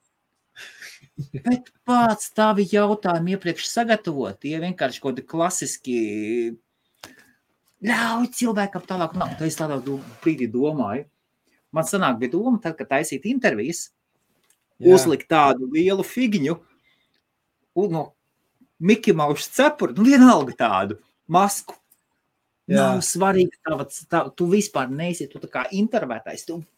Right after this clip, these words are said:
Speaker 1: vispār neesi svarīgs. Lai otrs runā. Es nezinu, kas šitas pa džeku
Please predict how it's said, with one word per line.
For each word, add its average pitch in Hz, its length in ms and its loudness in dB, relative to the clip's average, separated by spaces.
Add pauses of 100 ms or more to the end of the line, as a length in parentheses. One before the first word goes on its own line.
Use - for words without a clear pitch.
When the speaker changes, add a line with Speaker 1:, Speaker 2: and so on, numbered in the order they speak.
(100)
Speaker 1:
vispār 240 480 -10
neesi 160 320 -10
svarīgs. - 560 -14 (880)
Lai 175 240 0
otrs 165 540 -6
runā. 120 260 -2 (1500)
Es 202 160 2
nezinu, 226 240 6
kas 254 220 0
šitas - 260 -6
pa 180 160 -4
džeku 202 540 0